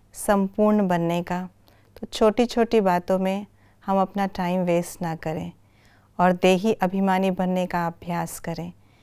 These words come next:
कुछ इसी तरह की बातें, कुछ इसी तरह का पाठ आज हमने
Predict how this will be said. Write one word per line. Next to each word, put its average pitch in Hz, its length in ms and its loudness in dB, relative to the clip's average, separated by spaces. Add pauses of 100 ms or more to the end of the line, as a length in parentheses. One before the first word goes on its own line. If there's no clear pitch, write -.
(340)
कुछ 190 240 -2
इसी 214 200 0
तरह 214 300 -2
की 220 160 -2
बातें, 202 500 -2 (460)
कुछ - 440 -2
इसी 196 220 0
तरह 208 300 2
का 202 160 -2
पाठ 196 480 -2
आज 175 280 0
हमने 175 340 -2